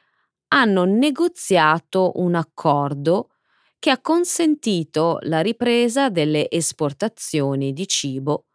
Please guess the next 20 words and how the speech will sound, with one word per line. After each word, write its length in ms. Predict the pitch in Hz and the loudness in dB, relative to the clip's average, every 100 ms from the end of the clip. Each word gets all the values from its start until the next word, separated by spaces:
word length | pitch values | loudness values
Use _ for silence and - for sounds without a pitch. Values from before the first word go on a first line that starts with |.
| _ _ _ | _ _ _
attraverso 760 | - 233 302 269 131 123 - 208 | -4 0 2 2 2 0 -2 -4
i 60 | |
porti 640 | - 151 131 - - 160 - | 0 2 2 -2 -6 -4 -4
del 260 | - 156 151 | -4 0 0
Mar 280 | 147 143 151 | 2 0 -2
Nero. 480 | 139 110 113 - _ _ _ _ _ _ _ _ _ - - - _ _ | -4 -6 -10 -12 _ _ _ _ _ _ _ _ _ -20 -20 -20 _ _
Ma 280 | - 165 156 - | 0 2 2 0
lunedì 640 | 165 175 202 233 247 320 _ _ _ _ _ _ - | 0 2 2 2 2 -2 _ _ _ _ _ _ -6
la 200 | 147 156 | 0 2
Russia 600 | 208 277 - - 269 - - | 2 0 -2 -2 -2 -2 -2
ha 140 | 160 | -2
sospeso 840 | - - 262 - - 339 349 311 302 | 0 0 0 -2 -2 0 0 2 2
l'accordo 920 | 277 - - 156 147 151 151 196 - _ _ _ _ _ | 2 0 2 2 2 0 -2 -2 -4 _ _ _ _ _
in 220 | - 269 277 | 0 2 2
seguito 640 | - 196 156 151 156 - | 4 4 4 2 0 2
a 60 | 151 | 2
un 160 | 156 | 2
attacco 680 | 202 - - 277 320 - 220 | 0 -2 0 2 0 -4 -2
di 200 | 160 196 | 0 -2
droni 640 | 156 156 139 131 147 196 | 0 0 0 0 0 -2